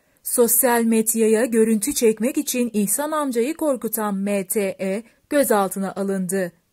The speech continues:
Koronavirüs salgını nedeniyle sokağa çıkmaları yasaklanan yaşlılara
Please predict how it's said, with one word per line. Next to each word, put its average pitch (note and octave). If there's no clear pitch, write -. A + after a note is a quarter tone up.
Koronavirüs C4
salgını A3+
nedeniyle A#3
sokağa G#3+
çıkmaları C4
yasaklanan A3
yaşlılara F#3+